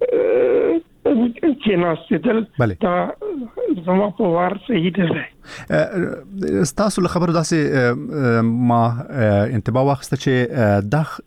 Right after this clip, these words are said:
Speaker 2: اه، پیښې د انسان تښتونې د وسلوالو غلاو تر ډیره په، اه، ښارونو پورې، اه، اه، محدودې دي، نه په کلیو او بانډو پورې. ولې علت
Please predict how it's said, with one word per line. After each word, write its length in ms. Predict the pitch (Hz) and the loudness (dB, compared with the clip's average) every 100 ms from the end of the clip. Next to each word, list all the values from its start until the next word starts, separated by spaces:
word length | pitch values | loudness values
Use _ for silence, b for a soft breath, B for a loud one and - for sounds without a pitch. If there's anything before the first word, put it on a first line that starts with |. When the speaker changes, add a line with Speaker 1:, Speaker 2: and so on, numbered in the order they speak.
| _ | _
Speaker 2:
اه، 160 | 120 117 | 0 0
پیښې 720 | - - 170 160 - 139 139 | -2 0 0 0 0 2 2
د 80 | 117 | 2
انسان 300 | 123 110 113 | 0 0 0
تښتونې 580 | 120 - 117 131 135 123 | -2 -2 0 2 2 2
د 80 | |
وسلوالو 640 | 110 104 104 113 110 120 117 | 0 0 0 0 2 2 2
غلاو 320 | 98 117 117 | 2 2 2
تر 180 | 113 107 | 0 0
ډیره 320 | 120 120 117 - | 2 2 -2 0
په، 260 | 110 110 107 | 0 0 -2
اه، 120 | 113 | -4
ښارونو 380 | - 110 123 127 | 0 0 0 0
پورې، 400 | 113 107 107 - | 0 0 0 0
اه، 520 | 107 95 104 165 123 | 0 2 -2 -2 0
اه، 40 | |
محدودې 480 | 98 101 95 113 98 | 2 2 0 0 0
دي، 260 | 95 104 - B B B B | 0 0 -2 B B B B
نه 80 | 127 | -2
په 120 | 135 | -2
کلیو 320 | 127 135 123 117 | -2 0 0 2
او 180 | 113 | 0
بانډو 400 | 101 107 101 101 98 | 0 0 2 0 0
پورې. 180 | 107 101 - | 0 0 0
ولې 280 | 120 127 127 | 0 0 0
علت 300 | 143 127 | 0 0